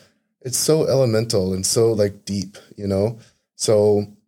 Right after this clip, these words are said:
um, of course we wanna share the magic because, you know, it's, it's contagious. It lights you up, you know? So it's, it's, um, it's just what we love doing here.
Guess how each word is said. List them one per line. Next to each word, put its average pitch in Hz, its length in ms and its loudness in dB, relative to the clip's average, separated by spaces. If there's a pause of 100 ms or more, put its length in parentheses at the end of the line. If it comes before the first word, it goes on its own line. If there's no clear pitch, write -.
(420)
um, 98 580 0
of - 120 -16
course 214 280 0
we 151 60 2
wanna 113 180 2
share 101 260 0
the 92 80 -2
magic 87 440 -2
because, 101 340 -6
you 120 60 0
know, 101 160 2
it's, 101 320 -4
it's 101 160 -4
contagious. 123 640 0
It 95 80 -6
lights 110 320 -2
you 98 120 2
up, 107 280 -2 (600)
you 98 120 -6
know? 92 200 2
So 92 500 2
it's, - 380 -4
it's, 92 320 -2
um, 90 580 0
it's 101 140 -6
just - 220 -4
what 107 140 0
we 98 100 0
love 95 520 -2
doing 95 280 0
here. 82 300 -4